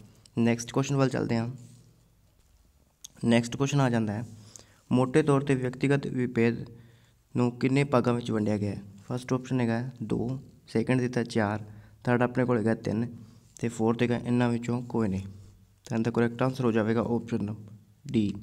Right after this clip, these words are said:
ਇਹਨਾਂ ਵਿੱਚੋਂ ਕੋਈ ਨਹੀਂ। ਨੈਕਸਟ ਕੁਐਸਚਨ ਹੈਗਾ ਹੈ, ਸੰਗਠਿਤ ਵਿਅਕਤੀਤਵ ਵਿੱਚ ਹੇਠ ਲਿਖੇ ਪੱਖ ਵਿਕਸਿਤ ਹੁੰਦੇ ਹਨ। ਫਸਟ ਹੈਗਾ ਹੈ ਮਾਨਸਿਕ, ਸੈਕਿੰਡ ਦਿੱਤਾ ਹੈ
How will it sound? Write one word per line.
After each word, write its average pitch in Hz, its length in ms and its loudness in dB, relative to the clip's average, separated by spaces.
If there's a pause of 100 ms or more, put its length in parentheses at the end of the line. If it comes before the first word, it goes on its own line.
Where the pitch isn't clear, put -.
(340)
ਇਹਨਾਂ 113 280 0
ਵਿੱਚੋਂ 117 320 -2
ਕੋਈ 107 280 -2
ਨਹੀਂ। 95 140 -8 (680)
ਨੈਕਸਟ 123 260 2
ਕੁਐਸਚਨ 143 280 2
ਹੈਗਾ 123 160 2
ਹੈ, 123 100 0 (800)
ਸੰਗਠਿਤ 147 400 4
ਵਿਅਕਤੀਤਵ 135 600 2 (100)
ਵਿੱਚ 127 240 -2
ਹੇਠ 123 260 2
ਲਿਖੇ 127 320 -2 (380)
ਪੱਖ 127 260 0
ਵਿਕਸਿਤ 127 580 2
ਹੁੰਦੇ 117 220 0
ਹਨ। 104 260 -2 (540)
ਫਸਟ 123 360 0
ਹੈਗਾ 127 140 0
ਹੈ 127 200 -2 (400)
ਮਾਨਸਿਕ, 120 480 4 (540)
ਸੈਕਿੰਡ 123 340 2
ਦਿੱਤਾ 135 220 2
ਹੈ 117 340 -2